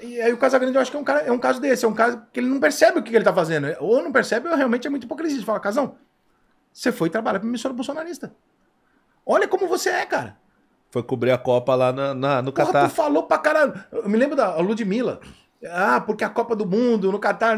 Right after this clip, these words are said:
Speaker 1: fez aquele escândalo na Copa do Mundo. Eu adoro a Ludmilla, tá? Vou deixar claro, separando bem as coisas. Eu adoro a Ludmilla. Acho uma puta cantora, uma pessoa legal pra caralho. A gente se seguia, agora não me segue mais lá no, mas eu nem sei porque eu não tenho mais Twitter, então não sei se é... Mas eu gosto muito dela. "Ah, porque isso e aquilo", tá? Falou as coisas que ela tinha que falar.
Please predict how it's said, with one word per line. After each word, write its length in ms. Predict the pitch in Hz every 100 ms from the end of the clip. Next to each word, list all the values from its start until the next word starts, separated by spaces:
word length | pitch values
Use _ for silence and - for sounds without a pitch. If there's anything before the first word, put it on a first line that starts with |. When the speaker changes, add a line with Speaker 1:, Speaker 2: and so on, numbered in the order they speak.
| 220 220
Speaker 1:
fez 180 | 294
aquele 180 | - 254
escândalo 320 | 220 254 254
na 80 | 233
Copa 160 | 226 214
do 80 | 190
Mundo. 200 | 156 147
Eu 60 |
adoro 260 | 180 180 233
a 40 |
Ludmilla, 340 | 214 147 123 113
tá? 160 | 147 - _ - _ -
Vou 60 |
deixar 220 | 143 143 143
claro, 240 | 120 107
separando 360 | 131 - 131 131
bem 120 | 143
as 100 | 127
coisas. 140 | 113
Eu 60 | 123
adoro 220 | 117 143
a 40 | 135
Ludmilla. 340 | 123 104 80 _ _ _ _ _ _ _ -
Acho 140 | 160
uma 80 | 107
puta 340 | - 185 175
cantora, 320 | 127 107 139
uma 60 | 117
pessoa 220 | 120 147
legal 200 | 127 127
pra 80 | 120
caralho. 400 | - 95 123 110
A 20 |
gente 160 | 123 123
se 80 | 135
seguia, 300 | 117 123 120
agora 160 | 127
não 60 | 135
me 60 | 113
segue 200 | 117 101
mais 160 | 104
lá 80 | 98
no, 180 | 95 - -
mas 160 | 135 302
eu 60 | 160
nem 180 | 233 -
sei 120 | 214
porque 120 | -
eu 80 | 180
não 80 | 147
tenho 120 | 165
mais 120 | 151
Twitter, 280 | - 165 175
então 120 | 156
não 80 | 180
sei 160 | 151 156
se 60 |
é... 60 | 139 - - - -
Mas 100 | 151
eu 60 | 143
gosto 220 | 180 147
muito 180 | 190 170
dela. 200 | 117 87 - - _ _ _ _ _ _ _ _ _ _
"Ah, 180 | 233 277
porque 240 | 269 226 254
isso 280 | 262 247 247
e 20 |
aquilo", 220 | - 202
tá? 100 | 202
Falou 260 | 190 220 214
as 80 |
coisas 140 | 220 202
que 60 | 196
ela 80 |
tinha 120 | 185 185
que 60 |
falar. 340 | 170 127 98